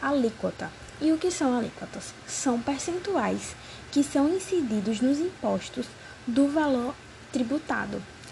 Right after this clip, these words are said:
Eles acabam aumentando os, no que se refere aos produtos importados, ou seja, o mercado de produção interno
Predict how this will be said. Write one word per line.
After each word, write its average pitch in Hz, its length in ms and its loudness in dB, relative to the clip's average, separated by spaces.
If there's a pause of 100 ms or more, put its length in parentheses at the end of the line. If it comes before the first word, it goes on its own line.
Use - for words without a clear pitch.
(280)
Eles 247 240 6
acabam 285 500 2
aumentando 277 800 2 (480)
os, 302 140 2 (540)
no 247 180 6
que - 80 -8
se - 140 -2
refere 214 600 0
aos 240 260 2
produtos 233 560 -2 (180)
importados, 330 960 0 (260)
ou 294 140 2
seja, 202 380 -4 (100)
o 269 80 4
mercado 277 580 2
de 208 80 -6
produção 208 560 -2 (160)
interno 208 840 2